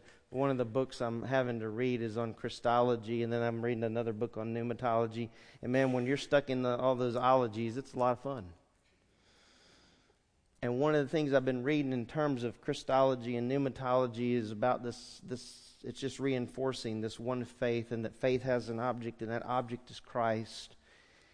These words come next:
And one author wrote this, "If one is resting on their own righteousness, they're in trouble."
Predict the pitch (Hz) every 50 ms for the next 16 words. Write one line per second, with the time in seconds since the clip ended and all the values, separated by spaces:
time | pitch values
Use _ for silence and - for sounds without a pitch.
0 | _ _ _ _ _ _ _ - - 123 123 135 156 151 147 139 139 139 131 127
1 | 127 131 127 127 - - 135 127 127 120 - - 123 - 127 127 127 147 156 151
2 | 143 131 113 113 117 127 139 151 151 - - - 135 135 131 127 123 120 127 127
3 | 123 123 123 123 123 131 131 127 123 123 127 131 135 135 131 - - 123 110 -
4 | - - 120 113 110 - - - 127 127 120 117 113 107 107 98 - 120 117 110
5 | 98 95 92 92 90